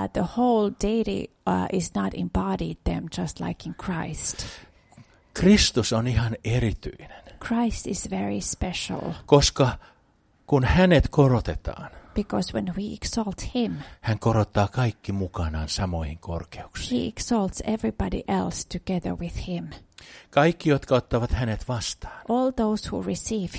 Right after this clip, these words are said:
Speaker 1: him
Speaker 2: saavat periä hänen kanssaan ne valtavat siunaukset.
Speaker 1: will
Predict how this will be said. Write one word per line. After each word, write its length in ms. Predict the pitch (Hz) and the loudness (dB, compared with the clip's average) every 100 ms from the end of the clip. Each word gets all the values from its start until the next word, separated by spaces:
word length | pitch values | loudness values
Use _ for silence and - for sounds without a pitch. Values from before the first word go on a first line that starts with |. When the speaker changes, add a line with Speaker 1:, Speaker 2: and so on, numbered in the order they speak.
| 208 | -2
Speaker 1:
him 240 | 180 151 143 - - | -2 -4 -10 -14 -16
Speaker 2:
saavat 600 | - - 139 120 101 98 - - _ | -6 0 2 2 0 -2 -6 -12 _
periä 400 | 131 123 101 90 - | 2 4 4 0 0
hänen 340 | 139 127 98 | 0 2 0
kanssaan 680 | 85 85 76 - 82 78 82 - - | -4 -8 -6 -8 -8 -8 -10 -16 -10
ne 140 | 95 | -2
valtavat 500 | 98 87 87 78 76 | 0 0 -2 -8 -8
siunaukset. 680 | - - 82 87 - - - - | -8 -8 -10 -14 -16 -16 -18 -8
Speaker 1:
will 240 | - 202 | -2 -2